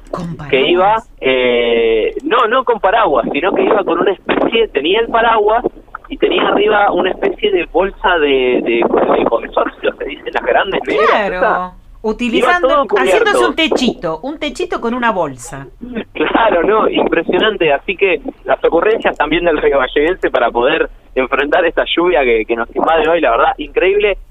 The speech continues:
Speaker 2: De más está decirte que, eh, por lo menos la feria que iba a haber en la Plaza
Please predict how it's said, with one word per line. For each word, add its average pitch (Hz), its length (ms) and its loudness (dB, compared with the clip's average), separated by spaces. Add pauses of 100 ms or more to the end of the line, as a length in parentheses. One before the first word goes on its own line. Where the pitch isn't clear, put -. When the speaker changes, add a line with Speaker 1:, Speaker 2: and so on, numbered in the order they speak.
(140)
Speaker 2:
De 151 100 2
más 220 180 0
está 202 280 2
decirte 214 480 0
que, 180 280 0 (460)
eh, 123 320 2 (140)
por 160 240 0
lo 170 120 2
menos 233 380 0 (220)
la 135 260 0
feria 202 320 0
que - 140 -8
iba 165 100 4
a 160 40 4
haber 160 180 2
en 160 80 2
la 131 160 0
Plaza 156 680 0